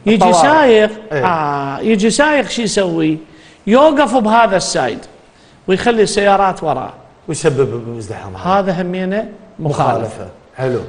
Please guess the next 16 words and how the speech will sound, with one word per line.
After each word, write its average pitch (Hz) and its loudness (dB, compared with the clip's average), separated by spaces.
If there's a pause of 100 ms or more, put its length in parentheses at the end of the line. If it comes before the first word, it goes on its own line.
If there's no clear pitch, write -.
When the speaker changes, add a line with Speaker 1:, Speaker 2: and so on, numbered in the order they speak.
(200)
Speaker 1:
المخالفة 233 0
الأخرى 151 -4 (220)
Speaker 2:
اللي 123 -2
هي؟ 107 -6
Speaker 1:
اللي 226 4
يمشي 247 2
بالسايد 185 0 (200)
ويجي 202 2
من 254 0 (260)
أقصى 240 -2
اليمين 208 -2 (180)
Speaker 2:
مم. 147 -8
Speaker 1:
إلى 208 2
أقصى 220 0
اليسار 233 0
ويستدير. 151 -4